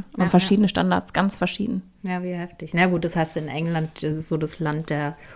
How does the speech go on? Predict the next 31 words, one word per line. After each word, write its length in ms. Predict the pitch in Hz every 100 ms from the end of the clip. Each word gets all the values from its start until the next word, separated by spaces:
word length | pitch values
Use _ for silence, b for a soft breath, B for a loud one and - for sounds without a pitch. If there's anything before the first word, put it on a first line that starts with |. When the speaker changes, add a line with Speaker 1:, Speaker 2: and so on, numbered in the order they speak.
| -
Speaker 2:
Baumpflege 760 | 196 151 175 170 - 170 170
schlechthin, 680 | 165 170 165 - - 170 175
so 200 | 165 156
ja 180 | 151 151
eher 280 | - 151 151
nicht 260 | 151 160 -
so. 140 | -
Da 140 | 175
hast 200 | 170 175
du 60 | 214
ja 100 | 214
schon 240 | 277 302
top 240 | 277 254 247
ausgebildete 800 | 196 202 - 190 185 185 175 175
Leute 380 | 165 160 170 165
teilweise. 680 | 180 160 170 160 160 170
Oder 200 | - 135
was 160 | 113 -
heißt 180 | 123 -
teilweise? 420 | 139 147 139 135
Wahrscheinlich 460 | 160 180 180 180 180
überwiegend. 540 | 196 185 180 185 196 B B B B B B -
Und 440 | - 151 147 147 - - 170
ja, 200 | 170 160
andere 280 | 165 170 180
Nummer. 400 | 175 185 151 160 - B B B B
Aber 140 | 175
ja, 180 | 175 214
jetzt 140 | 180 170
sind 160 | 175
wir 100 | 190